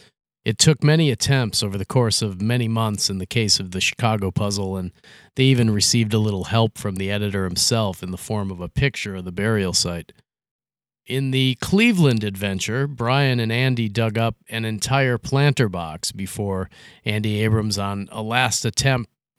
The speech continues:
came up with a piece of plexiglass, which led them to uncovering the cask. Ironically, in both cases,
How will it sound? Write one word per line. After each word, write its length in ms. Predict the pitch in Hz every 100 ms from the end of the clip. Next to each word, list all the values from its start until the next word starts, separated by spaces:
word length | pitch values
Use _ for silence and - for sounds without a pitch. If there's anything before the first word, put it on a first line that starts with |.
| -
came 240 | 135 127
up 160 | 127 -
with 120 | 117
a 60 | 98
piece 320 | - 135 -
of 100 | 98
plexiglass, 920 | - 139 - 117 101 92 90 87 - _ - _ -
which 220 | 117 -
led 280 | 107 107 101
them 240 | 107 101
to 300 | 98 107 101
uncovering 540 | 92 92 113 98 101 87
the 80 |
cask. 520 | 90 120 110 87 - 98
Ironically, 760 | 113 165 175 151 - 104 101 _ - _
in 140 | - 113
both 400 | 98 165 180 -
cases, 640 | - 101 90 85 82 -